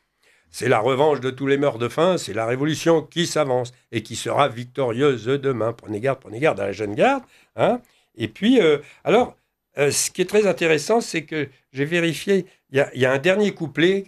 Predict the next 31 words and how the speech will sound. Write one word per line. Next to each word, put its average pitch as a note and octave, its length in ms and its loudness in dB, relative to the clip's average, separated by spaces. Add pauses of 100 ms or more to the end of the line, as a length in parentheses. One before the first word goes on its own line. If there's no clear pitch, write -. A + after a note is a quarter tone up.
(100)
Alors, A#2+ 180 0
les, C#3 200 2 (380)
c'était F3+ 460 0
un D3+ 80 4
chant G#3 180 2
socialiste. D#3+ 760 -4 (320)
Les C#3 160 2
communistes F3 500 2
s'en D3+ 120 2
sont - 260 -4
emparés, A2+ 400 -4
bien G2 160 -6
entendu, B2+ 600 -4 (560)
euh, - 120 -20
puis - 120 -20
ensuite - 320 -18
tous - 80 -20
les - 100 -20
gauchistes, A3 520 -2 (360)
mais F3 320 2 (240)
il C#3 80 -10
semblerait F#3 560 2
que B2 260 -2 (260)
un A#2 100 4
dernier, E3+ 800 0
une B2+ 160 -4
dernière F3+ 380 2
strophe - 400 -2
ait C#3 60 0
été C3 200 -2
rajoutée, D#3+ 760 0